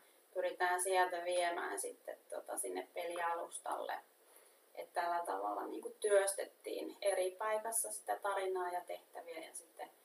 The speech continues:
ollaan siirretty sinne Seppo,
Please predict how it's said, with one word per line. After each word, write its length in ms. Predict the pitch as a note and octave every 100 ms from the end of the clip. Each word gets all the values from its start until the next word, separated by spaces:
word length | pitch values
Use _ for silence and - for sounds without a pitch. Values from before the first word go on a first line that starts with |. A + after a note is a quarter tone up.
| - _ _
ollaan 320 | - E3 D#3+ D#3+
siirretty 560 | E3+ E3+ F3+ - -
sinne 340 | - - - - -
Seppo, 480 | - - - -